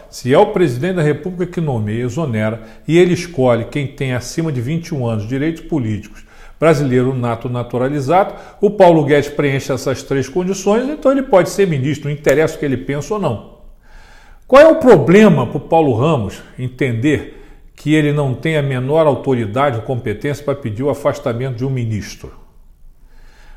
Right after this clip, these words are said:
O grande problema aí, e aí você pode,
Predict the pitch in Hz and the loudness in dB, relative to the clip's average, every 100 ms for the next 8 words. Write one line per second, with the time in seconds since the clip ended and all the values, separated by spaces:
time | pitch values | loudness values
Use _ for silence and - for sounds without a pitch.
0 | - 269 262 180 123 151 120 123 117 110 | -6 4 6 6 4 0 0 0 -2 -4
1 | 135 185 87 - - 104 113 113 104 113 | -4 -4 -6 -10 -10 -6 -6 -6 -8 -8
2 | - 107 92 101 | -6 -8 -8 -12